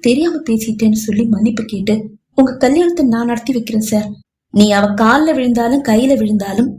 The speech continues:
அவ மனம் இறங்க போறதில்ல. அவளை பத்தி தான் உனக்கு தெரியும்ல, எப்படியும் கல்யாணம் நிக்கதான் போகுது,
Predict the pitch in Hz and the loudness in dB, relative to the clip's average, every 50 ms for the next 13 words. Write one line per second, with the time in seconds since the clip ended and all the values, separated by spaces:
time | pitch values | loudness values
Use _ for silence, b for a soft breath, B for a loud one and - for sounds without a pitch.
0 | - _ _ - 185 185 185 185 196 208 233 269 262 233 220 202 202 202 196 190 | -16 _ _ 0 2 2 2 0 0 0 2 2 2 0 0 -2 -2 -2 -2 -2
1 | 185 185 185 190 185 190 190 196 - - - _ _ _ _ _ _ - - 185 | -2 -2 -2 0 0 0 -2 -2 -6 -12 -18 _ _ _ _ _ _ -6 -4 -2
2 | 180 170 180 220 220 330 339 427 415 349 269 220 - - - 214 226 262 247 190 | -2 0 0 2 2 2 2 2 0 -2 -2 -2 -4 -4 -2 0 0 0 0 0
3 | 165 180 214 254 233 - - - _ - 185 208 214 - - - 294 302 302 294 | 0 0 0 0 0 -4 -10 -8 _ 2 2 2 2 2 0 2 2 2 0 0
4 | 226 214 226 254 254 247 247 247 214 190 - - 214 214 220 214 214 202 190 185 | 0 2 2 2 2 2 0 0 0 -2 0 0 0 2 2 0 0 -2 -2 -2
5 | 185 185 | -2 -2